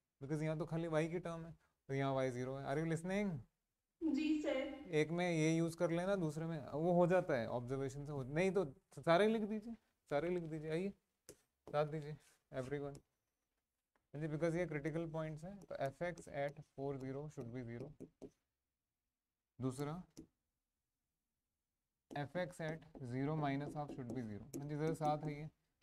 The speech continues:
Speaker 1: मैंने दोनों points एफ़ एक्स के लिए ले लिए। अब यहाँ पे X वाला coordinate तो ज़ीरो है, तो इसको मैं अगर इसमें डालूंगा तो मुझे कुछ मिलेगा थोड़ा ना, समझ जाओ भाई, इतना तो समझदारी दिखती है।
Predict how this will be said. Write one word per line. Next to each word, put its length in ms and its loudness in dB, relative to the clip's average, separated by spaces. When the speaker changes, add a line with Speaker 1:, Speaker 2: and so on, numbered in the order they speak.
Speaker 1:
मैंने 180 0
दोनों 280 2
points 440 -2
एफ़ 140 -2
एक्स 160 -6
के 120 -2
लिए 100 0
ले 140 -4
लिए। 220 -8
अब 120 0
यहाँ 260 4
पे 80 0
X 180 -2
वाला 200 0
coordinate 420 -4
तो 100 0
ज़ीरो 260 -2
है, 100 -6
तो 220 -4
इसको 340 -2
मैं 200 2
अगर 180 0
इसमें 260 -2
डालूंगा 440 2
तो 100 -4
मुझे 180 -4
कुछ 160 -8
मिलेगा 300 -2
थोड़ा 200 -8
ना, 140 -10
समझ 180 0
जाओ 260 0
भाई, 180 -6
इतना 260 -4
तो 140 -8
समझदारी 440 -4
दिखती 360 -8
है। 100 -10